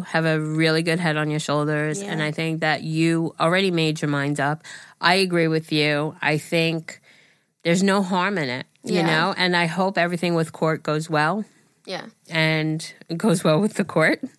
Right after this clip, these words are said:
Speaker 1: <laughs> I don't know. I'm having a hard time
Speaker 2: <laughs>
Speaker 1: with words right now. Um, but I don't know. Kudos to the both of you.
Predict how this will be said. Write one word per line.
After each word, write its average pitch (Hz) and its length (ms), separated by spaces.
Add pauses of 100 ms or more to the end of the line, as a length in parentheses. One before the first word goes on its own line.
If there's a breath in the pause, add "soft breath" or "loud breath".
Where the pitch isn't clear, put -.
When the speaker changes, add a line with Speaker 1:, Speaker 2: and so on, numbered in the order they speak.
Speaker 1:
<laughs> - 260
I - 20
don't 165 120
know. - 80
I'm 170 80
having 180 260
a 180 60
hard 196 220
time 302 280
Speaker 2:
<laughs> - 0
Speaker 1:
with 466 80
words - 240
right 240 160
now. 214 260 (520 loud breath)
Um, 190 480 (1400 loud breath)
but - 140
I 151 140
don't 165 140
know. 156 200
Kudos 240 600
to 185 80
the 170 80
both 165 220
of 147 100
you. - 180